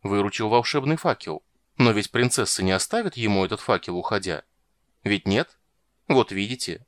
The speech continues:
А морской король — персона исключительно злопамятная.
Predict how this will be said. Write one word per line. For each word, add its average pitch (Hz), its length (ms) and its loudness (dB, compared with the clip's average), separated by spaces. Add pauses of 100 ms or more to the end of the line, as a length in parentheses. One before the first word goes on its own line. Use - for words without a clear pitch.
(840)
А 95 120 6
морской 95 420 4
король — 110 420 2 (160)
персона 104 480 0
исключительно 107 640 -4
злопамятная. 87 800 -2